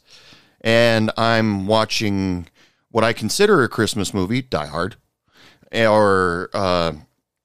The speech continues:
and I'm sitting here by myself." Uh,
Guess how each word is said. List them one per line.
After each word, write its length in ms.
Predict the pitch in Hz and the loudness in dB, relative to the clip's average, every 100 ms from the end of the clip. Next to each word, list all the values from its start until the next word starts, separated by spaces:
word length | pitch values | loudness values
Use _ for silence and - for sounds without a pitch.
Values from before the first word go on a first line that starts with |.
| _ _ _ _ | _ _ _ _
and 640 | 123 117 107 104 95 85 - - | 0 2 2 2 0 -4 -10 -4
I'm 260 | 107 104 | -2 0
sitting 320 | - 117 113 | -2 -4 -2
here 300 | 104 120 143 | -2 -2 -2
by 180 | 147 92 | -4 -4
myself." 640 | 87 87 - 101 165 - _ _ _ _ _ - | -2 -2 -2 -2 -2 -12 _ _ _ _ _ -2
Uh, 580 | 151 165 170 156 120 | 0 2 2 2 0